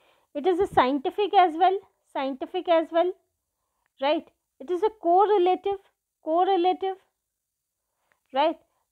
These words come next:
To give this picture of what? To study about the society, whether it is a present society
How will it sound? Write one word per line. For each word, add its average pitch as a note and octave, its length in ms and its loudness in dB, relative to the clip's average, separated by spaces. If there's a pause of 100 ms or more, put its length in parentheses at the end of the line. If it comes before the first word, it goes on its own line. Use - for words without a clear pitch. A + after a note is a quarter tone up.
To G4+ 160 -6
give F#4+ 240 2
this A#4 160 0 (160)
picture - 460 -4
of F4+ 120 -4
what? G#4+ 320 2 (520)
To C4+ 100 -10
study C#4 400 -4
about A3 400 0
the D#4+ 120 2
society, B3 880 -6 (960)
whether B3+ 220 2
it F4+ 160 -2
is E4+ 140 -2
a D#4 60 0
present C4 560 -4
society F#4 580 -2